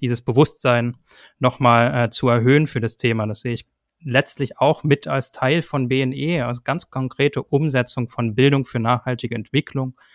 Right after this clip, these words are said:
an den Hochschulen, äh, wie zum Beispiel auch, ähm, Programme wie das Studium Ökologicum, das vom Nachhaltigkeitsbüro entwickelte. Ähm,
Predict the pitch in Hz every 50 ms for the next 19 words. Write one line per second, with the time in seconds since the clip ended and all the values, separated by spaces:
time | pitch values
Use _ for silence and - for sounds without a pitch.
0 | _ _ _ _ - 117 123 143 143 135 123 113 120 123 135 - - - - 123
1 | 123 127 123 131 123 - _ _ _ _ - - _ _ - 131 117 117 113 110
2 | 107 123 117 - - 135 127 120 120 117 - - - 123 127 127 123 - - -
3 | 190 143 131 123 120 117 120 127 117 - _ _ _ _ _ _ - 131 117 -
4 | - 120 120 127 127 127 120 120 120 117 - - 135 131 123 120 131 135 - -
5 | 127 117 127 147 143 - - - 120 110 110 113 113 113 110 - 113 - - -
6 | _ _ 131 120 117 117 117 110 - - 110 - 117 - - - 123 110 - -
7 | - 123 110 113 113 113 110 - _ _ - - - - - _ _ - 127 120
8 | - - 143 139 - 151 123 - - 117 107 107 - - - - 185 175 151 120
9 | 120 117 110 113 110 113 113 113